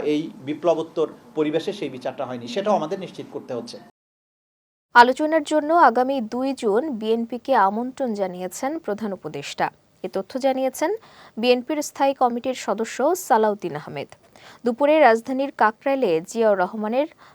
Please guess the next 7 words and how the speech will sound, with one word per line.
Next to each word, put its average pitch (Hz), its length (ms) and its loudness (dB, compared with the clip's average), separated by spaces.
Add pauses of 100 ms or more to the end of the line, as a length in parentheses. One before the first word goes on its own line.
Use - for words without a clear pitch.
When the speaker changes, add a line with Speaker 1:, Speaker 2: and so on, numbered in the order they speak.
(120)
Speaker 2:
মৃত্যুবার্ষিকীর 247 880 0 (100)
আলোচনা 196 340 -4 (140)
সভায় 277 400 0 (360)
এ - 100 4
কথা 208 260 0
জানান 151 320 -4
তিনি। 175 180 -6